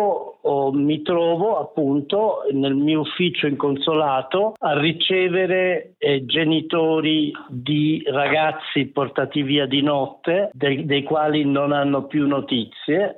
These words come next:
ma che sperano ritornino, ehm, per i quali organizziamo un, eh, un piccolo ufficio legale affinché possano presentare il cosiddetto ricorso di habeas corpus,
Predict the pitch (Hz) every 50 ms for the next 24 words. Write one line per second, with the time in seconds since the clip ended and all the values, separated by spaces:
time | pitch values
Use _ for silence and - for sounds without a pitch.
0 | - - 156 147 151 156 156 151 156 - - 185 175 - - - _ - 208 240
1 | 254 240 214 190 170 156 151 131 135 143 143 - 226 240 202 160 127 113 120 117
2 | 110 104 107 107 101 95 - - _ - - 147 135 131 127 123 127 139 135 127
3 | - - 165 170 170 196 180 170 - 190 185 175 180 185 180 185 190 190 185 160
4 | - - - - 151 139 131 156 143 143 147 147 135 123 139 160 160 160 156 151
5 | 143 143 139 139 131 123 127 - - - - 147 147 143 143 139 135 135 135 131
6 | 127 127 127 123 123 120 131 127 120 - - 170 160 165 - 156 139 135 127 -
7 | - 165 151 - - 156 160 175 185 165 175 160 151 156 160 160 160 160 156 143
8 | 151 151 - - 160 151 147 - 156 - - 175 175 170 170 - - 160 147 139
9 | 139 131 131 - 151 143 135 131 160 165 165 160 - 165 156 151 147 139 147 151
10 | 147 139 131 - - - 143 131 127 135 135 131 147 151 147 147 - 151 143 143
11 | 147 143 - - 143 147 147 127 - - - 151 147 139 135 139 131 131 131 120
12 | 131 131 127 123 - - - - 143 117 104 104 - - _ - - 104 98 -
13 | - -